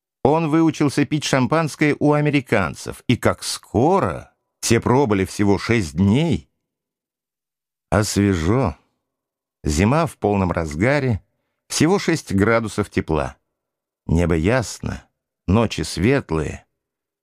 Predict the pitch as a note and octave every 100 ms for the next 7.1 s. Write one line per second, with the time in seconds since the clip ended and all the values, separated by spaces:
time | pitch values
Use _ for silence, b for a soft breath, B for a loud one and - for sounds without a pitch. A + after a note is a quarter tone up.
0 | _ - G#2+ D3+ D#3 - C3+ B2+ A2 -
1 | - F2+ - - - C#2+ C2+ _ _ _
2 | _ _ - F2 C3+ - - G2+ - B2+
3 | G#2 G2+ A2+ A#2+ A2 - G#2 A2+ G2+ F2
4 | G#2+ G2 - F#2 F#2 - F2 - E2+ D3+
5 | E3+ G2+ C2 _ _ _ _ _ E2+ G#2
6 | G#2+ D#2 F#2 F#2 F2+ F2 - D3+ - -